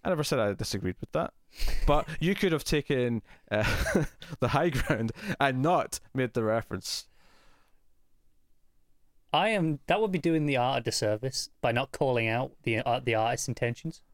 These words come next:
Speaker 1: Well, you know what? Star Wars taught me that having the high ground is what makes you a winner, and you've just lost by your own Star Wars logic, so.
Speaker 2: <laughs> Only a Sith deals in absolutes.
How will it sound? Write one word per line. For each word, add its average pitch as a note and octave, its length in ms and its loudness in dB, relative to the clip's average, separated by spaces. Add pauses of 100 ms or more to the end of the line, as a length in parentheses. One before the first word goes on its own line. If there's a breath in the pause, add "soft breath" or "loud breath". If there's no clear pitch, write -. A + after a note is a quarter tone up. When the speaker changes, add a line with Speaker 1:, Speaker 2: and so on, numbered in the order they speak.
(160)
Speaker 1:
Well, A3+ 340 4
you F#3 160 0
know G3+ 140 2
what? G#3+ 360 0
Star F3+ 220 4
Wars F#3 220 2
taught E3+ 260 2
me D3+ 140 0
that B2 240 -2 (240)
having C#3+ 300 0
the B2 40 2
high C3 240 2
ground A2 520 0
is A2 100 -6
what G#2+ 80 -2
makes A2+ 200 -4
you A2 100 2
a G2+ 40 0
winner, G#2 380 0
and G#2 340 -2
you've A2+ 220 -2
just - 180 -4
lost - 540 -4 (440)
by A#2 100 0
your G#2+ 180 2
own A2 180 -2
Star A2 240 -2
Wars G#2 240 0
logic, F#2+ 340 -4
so. G2+ 260 -6
Speaker 2:
<laughs> F3 60 -2 (3000 loud breath)
Only D3+ 180 0
a C3 60 0
Sith - 220 -4
deals A2 200 -2
in G#2+ 60 -4
absolutes. - 560 -6